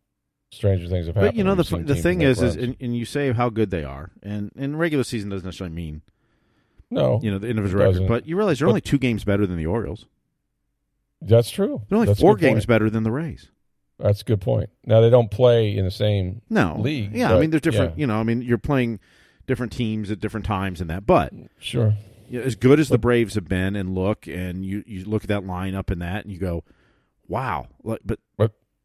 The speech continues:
Speaker 1: the Orioles have won as many games,
Speaker 2: the
Speaker 1: yeah.
Speaker 2: Orioles are two games back, and the Rays are four games behind them.
Speaker 1: Incredible.
Speaker 2: And Dodgers
Speaker 1: Yeah.
Speaker 2: are, I don't know, three or four, something in that range, three and a half,
Speaker 1: Yeah.
Speaker 2: I think.
Speaker 1: Yeah.
Speaker 2: And by my quick math, I think if the Rays win one more game,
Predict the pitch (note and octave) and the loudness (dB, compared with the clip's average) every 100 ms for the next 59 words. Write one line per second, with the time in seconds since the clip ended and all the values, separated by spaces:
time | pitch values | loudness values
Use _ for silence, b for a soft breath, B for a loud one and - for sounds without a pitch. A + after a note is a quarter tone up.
0 | _ - G2+ G2+ A2+ A2+ A2 G2+ A#2 A#2+ | _ -2 4 8 8 6 4 4 4 4
1 | G#2+ A#2+ B2 D#3 D#3 A#2 D#3+ D#3+ C3+ - | 2 2 0 -4 -2 4 4 4 0 2
2 | C#3+ C#3+ C3 A#2+ A#2 B2 G2+ F#2+ G#2+ F#2+ | 2 0 -2 -4 -6 -6 -4 -2 -2 -4
3 | - G#2+ D#2 C2+ - - B1+ G1+ - _ | -2 -2 -2 -8 -14 -16 -16 -18 -20 _
4 | - F#2+ G2+ F#2 D#2 D2+ G#2 G2+ A2+ A2 | -12 -6 0 0 0 -6 -4 0 2 2
5 | G#2+ G2+ G#2 G2+ G2 G2 - F#2 F#2 F2+ | 0 -2 -4 -4 -4 -6 -10 -12 -10 -12
6 | D#2+ E2 E2 G#2+ F2+ E2+ F2 D2+ C#2 F2+ | -12 -14 -14 -12 -12 -12 -12 -12 -14 -14
7 | D2 D2 C#2 C2+ A1+ - G2 F2+ D#2+ F2+ | -12 -14 -14 -18 -20 -10 -6 -2 0 2
8 | E2+ - D2+ A#1 - _ _ _ _ - | 0 -4 -10 -16 -20 _ _ _ _ -20
9 | _ - F2 - C#3+ C#3 B2+ - D3+ A#2+ | _ -4 0 4 4 4 0 0 -2 0
10 | A2+ G#2+ F#2 G2+ - C3 B2+ - G2+ G2+ | 0 0 -2 -4 -4 -4 -4 -4 0 2
11 | G#2 G#2 F#2+ G2 G2 F#2 F2+ G2+ G#2 G#2+ | 2 0 -4 -4 -4 -4 -4 -2 -2 -2
12 | F#2 G#2 G#2 A#2 | -2 -4 -4 -6